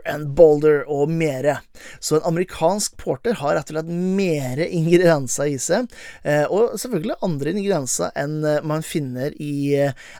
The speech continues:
England. Når jeg sier andre, så er det fortsatt korn, det er fortsatt byggmalt som er hovedgreia i den, men det er litt mere, så man får litt høyere alkoholprosent, og så er det mer humle i den,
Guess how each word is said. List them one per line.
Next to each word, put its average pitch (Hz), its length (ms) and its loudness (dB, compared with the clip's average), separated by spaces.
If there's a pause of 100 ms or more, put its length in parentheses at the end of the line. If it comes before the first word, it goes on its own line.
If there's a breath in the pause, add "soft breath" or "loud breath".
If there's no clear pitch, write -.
England. 135 460 -2 (260 loud breath)
Når 151 100 -2
jeg 165 160 2
sier - 80 -2
andre, 160 320 -2
så 160 80 0
er 147 80 0
det 143 80 -4
fortsatt 170 320 -6
korn, 156 480 2 (260 loud breath)
det 139 140 -2 (240)
er 143 160 -2
fortsatt 143 400 -8
byggmalt 147 600 -6
som 165 200 -2
er 139 460 -2 (180)
hovedgreia 143 920 -2
i 147 80 -6
den, 175 240 -6
men 143 140 -6
det 151 80 4
er 170 100 4
litt 190 160 -4
mere, 180 380 0
så 165 80 -6
man 151 100 -6
får 147 160 -6
litt - 220 -12
høyere 143 260 -2
alkoholprosent, 147 640 -6
og 131 80 -14
så 139 80 -10
er 151 80 6
det 220 160 0
mer 190 360 2
humle 214 180 -2
i 165 300 -2
den, 127 240 -8